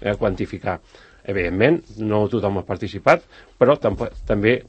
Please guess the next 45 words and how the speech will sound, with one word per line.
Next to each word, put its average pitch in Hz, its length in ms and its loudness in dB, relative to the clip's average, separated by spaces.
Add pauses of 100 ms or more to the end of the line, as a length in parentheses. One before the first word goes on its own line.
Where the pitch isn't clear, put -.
podem 104 240 4
dir 131 160 -2
que - 80 0
no 107 140 0
ha - 80 -6
participat 104 500 -2
tothom 113 400 -4
amb 123 160 -4
tota, 110 220 -2 (180)
amb 110 160 -6
totes 120 220 0
les 92 160 -6
posicions. 95 480 -4 (100)
No, 104 220 -6 (500)
no 110 80 2
vol 110 160 2
dir 123 80 2
que, 113 120 2 (120)
que, 113 80 6
eh, 110 320 4
tota 127 320 4
la 123 80 6
gent 127 220 0
que 113 80 -2
estigui 117 260 -2
a - 60 -4
favor 113 260 0
del 110 160 2
sí, 113 160 -4
sí, 120 160 -2
hagi 104 240 -6
participat. - 640 -4 (260)
Amb 123 140 0
unes, 127 180 4 (320)
amb 143 140 6
un - 80 4
procés 123 260 2
normal, 107 460 2 (340)
democràtic, 107 720 2 (240)
de, 107 240 4 (240)
perquè 117 240 2
la 123 80 6
democràcia 175 640 2
és 147 240 0
la 127 160 2